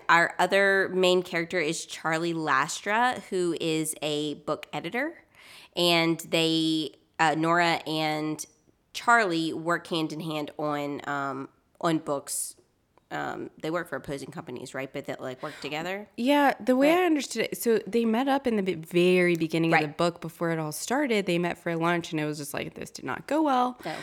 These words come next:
Speaker 2: Um, but the way I understood it was they were maybe gonna work on a book together, and then that meeting didn't go well, and then he started working for a different company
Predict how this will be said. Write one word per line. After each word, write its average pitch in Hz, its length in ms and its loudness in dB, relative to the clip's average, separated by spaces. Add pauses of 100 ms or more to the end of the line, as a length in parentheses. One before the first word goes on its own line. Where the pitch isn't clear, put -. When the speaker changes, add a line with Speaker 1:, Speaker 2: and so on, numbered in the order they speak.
(220)
Speaker 2:
Um, 190 540 4
but 196 120 0
the 202 80 2
way 202 160 4
I 202 40 2
understood 196 340 -2
it 190 60 2
was 190 120 0
they 190 120 0
were 170 100 0
maybe 170 320 0
gonna 247 220 0
work 240 180 -4
on 247 80 -2
a 247 60 -2
book 247 220 -4
together, 240 500 -2
and 214 180 0
then 202 220 2
that 190 180 2
meeting 196 300 0
didn't 190 260 -2
go 185 220 -2
well, 185 320 2
and 180 160 0
then 175 100 0
he 170 160 -2
started 175 320 -2
working 170 320 -4
for 175 160 -4
a 170 60 0
different 165 280 -4
company 170 720 -4